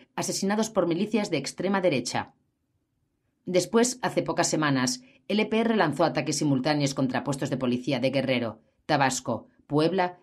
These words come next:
y el propio México, en los que mataron a dieciséis agentes de policía e hirieron a otros veintitrés. El Vietcong empezó con más humildad,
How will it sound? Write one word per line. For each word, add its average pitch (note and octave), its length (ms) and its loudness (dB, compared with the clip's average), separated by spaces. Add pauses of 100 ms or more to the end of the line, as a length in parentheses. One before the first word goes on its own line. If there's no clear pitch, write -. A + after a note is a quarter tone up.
(100)
y D3+ 120 2
el B2 100 2
propio B2+ 340 0
México, B2+ 540 0 (240)
en F3+ 120 2
los F3 120 2
que F#3+ 100 -4
mataron G3+ 360 0
a F#3+ 40 0
dieciséis E3+ 500 0
agentes F#3+ 340 -2
de F3+ 80 -2
policía D3 600 0 (220)
e D#3+ 100 2
hirieron D3 400 4
a A#2+ 80 2
otros A#2+ 240 -2
veintitrés. A#2+ 720 -2 (1000)
El F3 160 4
Vietcong F#3 600 0
empezó D3+ 380 -2
con D3 160 0
más B2+ 180 0
humildad, C3 480 2